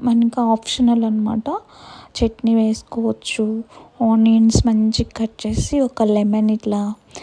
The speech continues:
లెమన్ డ్రాప్స్ వేసుకొని హూ, సూపర్ ఉంటదన్నమాట. టేస్ట్ అయితే మస్తు అనిపిస్తది. మ్, మీరు ట్రై చేయండి. గోధుమ పిండితో సూపర్ ఉంటదన్నమాట.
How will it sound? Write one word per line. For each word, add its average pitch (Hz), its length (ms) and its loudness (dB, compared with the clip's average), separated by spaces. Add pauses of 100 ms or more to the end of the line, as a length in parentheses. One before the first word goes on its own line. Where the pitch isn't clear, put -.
(300)
లెమన్ 220 380 2
డ్రాప్స్ 220 380 -6
వేసుకొని 247 640 -4 (960)
హూ, 254 420 0
సూపర్ 240 540 -2
ఉంటదన్నమాట. 226 800 2
టేస్ట్ 220 460 -4
అయితే 208 220 -6
మస్తు 220 380 -2
అనిపిస్తది. 208 880 -6 (920)
మ్, 220 300 2
మీరు 220 260 2
ట్రై 220 300 -2
చేయండి. 220 640 -2
గోధుమ 214 360 -2
పిండితో 214 380 -4
సూపర్ 208 560 -4
ఉంటదన్నమాట. 202 840 -4